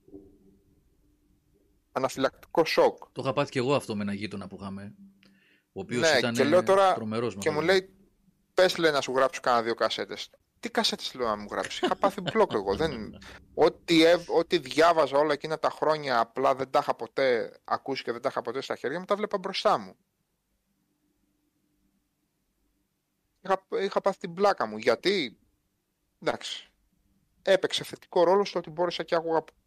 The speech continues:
Speaker 1: πάρα πολλά πράγματα και πολλά διαφορετικά, ειδική, δεν είχα μπει σε παρέες και σε καλούπια. Που συνέβαινε αυτό.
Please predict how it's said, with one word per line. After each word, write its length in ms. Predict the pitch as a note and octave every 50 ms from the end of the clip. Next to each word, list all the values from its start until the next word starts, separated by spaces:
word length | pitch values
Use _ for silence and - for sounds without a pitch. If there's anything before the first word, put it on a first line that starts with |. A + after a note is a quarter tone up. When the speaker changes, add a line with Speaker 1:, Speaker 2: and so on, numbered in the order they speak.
| _ _
Speaker 1:
πάρα 200 | - D#3+ D3+ D3
πολλά 220 | - D3+ D3 C#3+ -
πράγματα 500 | C#3 C#3 C3+ - - E2 - - E2+ -
και 140 | - - _
πολλά 220 | - B2 A#2+ B2 B2
διαφορετικά, 580 | B2 A#2+ - A#2+ A#2 A2 - - - B2 A#2+
ειδική, 300 | A2+ G2 F#2 - A2+ A2+
δεν 140 | A2+ A2+ A2+
είχα 160 | A2+ - A2
μπει 100 | G#2+ A#2
σε 160 | A2 - -
παρέες 420 | - - G#2 G#2 G#2+ A2+ A#2 A2+ -
και 100 | - G#2+
σε 100 | - -
καλούπια. 560 | - G2+ G#2+ G#2+ A2 G#2 - - - - - _ _ _ _ _ _ _ _ _ _ _ _ _ _
Που 100 | _ -
συνέβαινε 400 | - - G#2+ B2 B2 G#2+ F#2+ - _ _ _ - F2 D#2+
αυτό. 300 | - - - - -